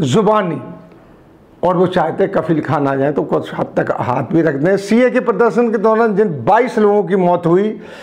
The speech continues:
उन, उनके घरों पे यूपी में बाईस लोगों की जो मौत हुई, तो मुसलमान ज़्यादा थे। तो आपको पता होना चाहिए कि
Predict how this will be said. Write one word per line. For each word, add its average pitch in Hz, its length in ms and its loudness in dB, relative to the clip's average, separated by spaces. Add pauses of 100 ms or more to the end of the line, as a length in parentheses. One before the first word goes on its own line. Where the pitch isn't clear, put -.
(520)
उन, 220 420 2 (220)
उनके 208 400 2
घरों 214 280 2
पे 160 140 0
यूपी 165 400 0
में 139 240 -4 (300)
बाईस 165 340 0
लोगों 151 220 2
की 160 60 2
जो 151 120 0
मौत 143 280 -4
हुई, 147 240 0 (460)
तो 233 80 6 (580)
मुसलमान 175 460 0
ज़्यादा 147 280 -2
थे। 180 260 -2
तो - 260 -10 (460)
आपको 165 220 -2
पता - 380 -2
होना 196 200 2
चाहिए 214 240 2
कि 220 140 0